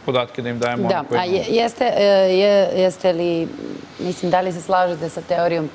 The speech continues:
Speaker 2: da bi jedan poziv iz Vašingtona promenio situaciju na Kosovu i Metohiji?
Speaker 1: Pa ne znam, da, da,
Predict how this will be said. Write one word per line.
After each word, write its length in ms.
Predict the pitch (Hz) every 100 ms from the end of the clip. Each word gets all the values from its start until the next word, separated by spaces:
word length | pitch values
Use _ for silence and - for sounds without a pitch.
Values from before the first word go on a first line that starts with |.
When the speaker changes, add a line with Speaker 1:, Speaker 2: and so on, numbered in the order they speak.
| - - - -
Speaker 2:
da 80 | 170
bi 80 | 175
jedan 240 | 170 165
poziv 420 | 160 160 156 156
iz 160 | 156 143
Vašingtona 640 | 156 151 156 143 147 143
promenio 440 | 131 139 139 135 135
situaciju 540 | 143 139 135 135 139
na 60 | 135
Kosovu 260 | 143 - 170
i 60 |
Metohiji? 180 | 160 -
Speaker 1:
Pa 80 | 196
ne 320 | 190 226 247
znam, 240 | 190 151
da, 220 | 151 147 143
da, 240 | 139